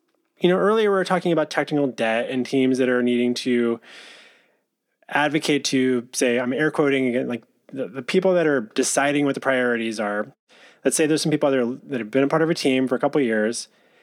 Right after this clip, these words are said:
They feel like they've brought up, "Hey, we feel like we need to deal with some areas of friction, technical debt," whatever they're, however they're referring to that. But they've heard, "Not right now," maybe too many, a few too many times. And so they started to translate to their head, like, "Oh,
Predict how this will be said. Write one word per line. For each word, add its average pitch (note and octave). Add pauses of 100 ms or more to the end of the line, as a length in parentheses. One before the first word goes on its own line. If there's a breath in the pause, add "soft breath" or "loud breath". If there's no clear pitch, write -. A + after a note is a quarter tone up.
(340 soft breath)
They C3+
feel D3+
like D3
they've C3
brought B2+
up, B2+ (160)
"Hey, G3+
we D#3
feel F#3+
like E3+
we E3+
need E3
to D#3 (200)
deal C#3+
with C#3+
some C#3+
areas C3+
of D3
friction, D3+
technical D3
debt," C3
whatever C3+
they're, C3 (160)
however C3
they're A#2+ (140)
referring B2
to B2
that. A2 (460 soft breath)
But C#3+
they've D#3
heard, D3
"Not C3+
right C3+
now," B2 (140)
maybe D3+
too -
many, D#3
a D3+
few E3
too D#3+
many D#3+
times. B2+
And B2+
so C3+
they C#3
started D#3+
to D3+
translate C#3
to C3+
their B2
head, B2
like, A#2
"Oh, C3+